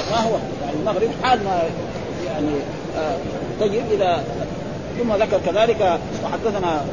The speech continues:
وحدث-، آه، حدثنا أمية بن بسطام ومحمد بن عبد الأعلى قال حدثنا معتمر عن أبيه قال حدثنا بكر بن عبد الله عن ابن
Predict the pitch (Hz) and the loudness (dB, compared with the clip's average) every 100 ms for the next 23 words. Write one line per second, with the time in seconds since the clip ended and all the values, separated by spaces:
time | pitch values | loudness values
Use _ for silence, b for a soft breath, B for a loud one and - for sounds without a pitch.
0 | - 160 170 175 247 233 190 175 170 - | -2 0 2 2 4 6 6 6 6 4
1 | 160 226 196 175 175 208 180 170 160 147 | 0 2 2 2 4 2 2 0 2 0
2 | - 190 233 247 - - 170 185 220 226 | 0 4 4 4 0 0 2 2 2 2
3 | 180 165 151 143 156 240 226 202 202 190 | 2 2 0 0 0 2 4 4 4 2
4 | 175 202 185 160 165 190 220 185 165 160 | 0 0 0 0 0 0 2 2 2 2
5 | 214 196 196 165 196 190 165 196 185 160 | 2 4 2 2 0 0 2 2 0 0
6 | 151 143 151 202 240 202 - - 175 208 | 0 0 4 6 6 4 -4 -2 -2 0